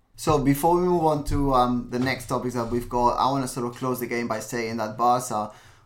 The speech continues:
was once again not spectacular. We did grab another win, and, you know, we are topping the table in La Liga with twenty-five points.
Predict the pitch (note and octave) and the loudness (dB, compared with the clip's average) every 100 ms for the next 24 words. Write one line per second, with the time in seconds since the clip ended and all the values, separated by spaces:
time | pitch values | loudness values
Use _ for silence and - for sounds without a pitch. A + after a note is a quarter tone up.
0 | - A#2+ A#2+ A#2+ C3+ C#3 C3+ A#2+ B2+ A#2+ | -6 -2 0 0 2 2 0 -2 -2 -2
1 | A#2+ B2 - - A#2 A#2 B2+ C3 D3 - | -2 -4 -10 -4 -4 -2 -4 -4 -4 -8
2 | _ - - - B2 A#2+ A#2+ A#2 D#3 D3 | _ -20 -20 -6 -2 0 0 0 -2 -2
3 | D3 C3+ B2 B2+ B2+ A#2+ B2 C3+ E3+ - | 2 2 2 0 -2 -2 -2 -4 -6 -14
4 | _ _ - G#2 A2 A2 A#2 A2 A2 A2 | _ _ -8 -6 -6 -6 -6 -6 -6 -8
5 | G#2+ C3+ C3+ C3 C3 C3 B2+ A#2+ A#2+ A2+ | -6 -4 -4 -4 -4 -2 -2 -2 -2 -2
6 | A#2+ A#2+ A#2 A2 G#2+ - B2+ B2+ A#2+ A2+ | -2 0 0 -2 -6 -6 -6 -4 -6 -6
7 | - A#2+ A#2 A2+ A#2+ A#2+ | -6 -4 -4 -4 -6 -10